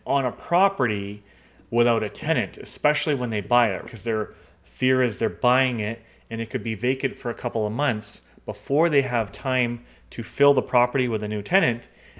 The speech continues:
and they don't want that expense. And they also don't want that expense when the tenant moves out and they've gotta find somebody else. So one of the things that I already touched on was getting the first and last month's rent deposit.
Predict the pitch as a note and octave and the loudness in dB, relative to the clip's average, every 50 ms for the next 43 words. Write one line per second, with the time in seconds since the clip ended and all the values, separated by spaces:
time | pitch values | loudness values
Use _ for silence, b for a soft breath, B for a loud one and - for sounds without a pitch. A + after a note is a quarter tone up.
0 | B - - A#2+ A#2+ A#2+ A#2+ A#2 C3+ D3 D3 - C#3 C3 C3 A#2+ B2+ A#2+ A2+ G#2 | B -10 -8 -4 -2 0 0 2 2 0 0 -2 -4 -4 -2 0 0 0 0 0
1 | - - - - - A#2+ G#2+ G2 E2 - - - - - _ _ - G#2+ A2+ A#2+ | -2 -6 -10 -4 -2 -2 -2 -2 -4 -10 -14 -16 -16 -18 _ _ -10 -6 -4 -2
2 | B2+ C3 C3 - D3 D#3+ G3+ G3 G3+ G3+ F3 D#3 C#3+ - B2+ B2 B2 B2 - A#2+ | 0 0 2 6 8 8 8 8 6 4 2 2 2 0 -2 -4 -4 -2 0 0
3 | A2+ A2 G#2 - - - - A2+ G#2+ G#2 G#2 A2 - - - - _ _ - A#2+ | 0 0 -2 -6 -8 -6 -4 -2 -2 -2 -2 -6 -10 -12 -14 -16 _ _ -14 -10
4 | A2 G#2+ A2+ A#2+ A#2 B2 B2 B2+ C3 C3+ C#3+ C#3+ C#3 C3+ F3+ F#3+ F#3 D3 - - | -6 -4 -2 -2 -2 0 0 0 0 0 -2 -2 2 4 6 6 6 6 2 0
5 | A2 A2 G#2+ G#2 - A#2 G#2+ G#2+ G#2 - - A2 A2 A2 G#2+ - B2 A#2 B2 A#2+ | -2 -4 -4 -2 0 0 0 -2 -2 -4 -4 -2 -2 -4 -4 -6 -6 -4 -2 0
6 | C#3 F3 F3 A#2+ F2 - - - - - _ _ _ _ _ _ _ _ - - | 2 2 2 2 0 -2 -8 -14 -14 -16 _ _ _ _ _ _ _ _ -8 0
7 | - C#3 C3 B2+ B2+ B2+ - B B B B B B B A#2 C3 D#3 F#3+ G3 G3+ | 4 4 4 4 4 2 -2 B B B B B B B 4 4 4 6 4 2
8 | G3 F#3+ F3+ F3 F3 F3 E3+ - - - - - - - - A#2 A2+ C3+ B2+ B2 | 2 2 0 0 0 -2 -2 -4 -6 -8 -10 -14 -20 -20 -8 -4 0 2 2 4
9 | A#2+ A#2 B2 A#2 A#2 A2 - - F#3 G3 - - - B2 A2 G#2 G2+ G#2 G#2+ G#2 | 4 4 4 4 4 0 -2 -2 -2 -2 -2 -2 -2 -2 -2 -2 -4 -6 -6 -4
10 | - - C3 C#3 D3 C#3 A#2+ - - - A#2 A#2 - - A2+ G#2 G2+ G2 - - | -2 0 0 0 0 -4 -6 -6 -4 -4 -4 -4 -4 -6 -4 -4 -4 -4 -6 -6
11 | - A2 G#2 G#2 G#2 - - - - C3 E3 G3 G3 - - - G2+ F#2+ F#2 - | -6 -4 -4 -4 -6 -10 -12 -6 -2 0 0 0 -2 -6 -8 -6 -6 -6 -6 -8
12 | - - | -12 -16